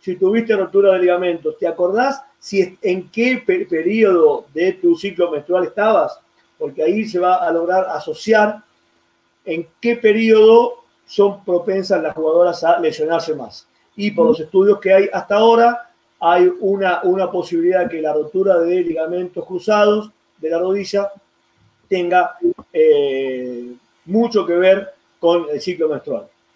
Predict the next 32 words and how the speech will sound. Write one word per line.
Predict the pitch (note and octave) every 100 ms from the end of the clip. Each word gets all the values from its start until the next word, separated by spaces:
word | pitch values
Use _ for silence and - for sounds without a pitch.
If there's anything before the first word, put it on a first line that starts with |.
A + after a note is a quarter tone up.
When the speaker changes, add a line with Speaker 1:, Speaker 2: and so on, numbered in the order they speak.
| _
Speaker 1:
Así | G#2+ A#2
Speaker 2:
Ujú. | D3
Speaker 1:
que, |
bueno, | E3+ D#3+ D3 B2+ _ _
como | - E3+ F3+
verán, | F#3+ B3 C#4+ D#4 D#4 _ _ _ -
hay | D#3 E3+
muchos | F3+ A3+ A3 D3+
espacios | D#3 F3+ - E3
grises | E3+ F#3+ - D3+
para, | D3+ C#3+ B2+ - -
para, | D3 C#3+ C3+ C3
para | C#3+ C#3+
transformarlos | D3 D3+ D#3 D3+ E3+ F3 E3 D#3 - _
en, | - E3+ E3 D3+
en | F3 D3+
blanco. | F3+ G3+ G3 G#3 G#3 _ _ _ -
El | D#3+
negro | F3 F#3+ F3
se | F3
está | D#3+ E3
quedando | E3 F3 E3+ D#3 D3
detrás, | C#3+ D#3 F#3 A3 A3 - _ _ _ _
pero | D#3 D3+ D3 C#3+ C#3 C3+ C3 C3
sí | - - G3+ G#3+
o | G#3
sí, | - A3 A3+ B3+ _ _ _ _ -
eh, | C#3 C3+ C3 B2+ B2 A#2 A2+ A2+
bueno, | E3 D3+ A2+ -
esto | C3 C#3
que | B2+ B2+
no, | B2+